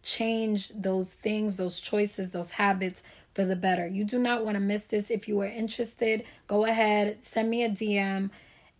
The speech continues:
um, at the underscore veganese. That's V E G A N E A S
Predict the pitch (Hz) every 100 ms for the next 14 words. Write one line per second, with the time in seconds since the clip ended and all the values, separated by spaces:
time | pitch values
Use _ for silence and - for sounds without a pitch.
0 | - 202 185 - 202 202 190 240 254 240
1 | 226 - 220 208 190 220 226 214 202 196
2 | 190 220 226 226 196 202 233 208 214 208
3 | 190 208 208 202 220 254 202 190